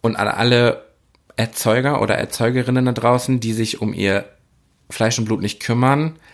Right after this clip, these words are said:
was ist los bei euch? Oh mein Gott, wie geht das?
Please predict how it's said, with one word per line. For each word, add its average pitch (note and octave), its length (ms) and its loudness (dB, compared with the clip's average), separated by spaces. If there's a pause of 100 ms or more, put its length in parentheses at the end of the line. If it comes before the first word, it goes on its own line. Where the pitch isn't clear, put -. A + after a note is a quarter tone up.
(840)
was - 280 -4
ist A2 140 -2
los C3 240 4
bei C#3+ 180 0
euch? G2 460 -2 (680)
Oh A#2 80 0
mein A#2+ 200 2
Gott, A2 400 -2 (680)
wie A2+ 160 -4
geht A2+ 220 0
das? F#2+ 320 -2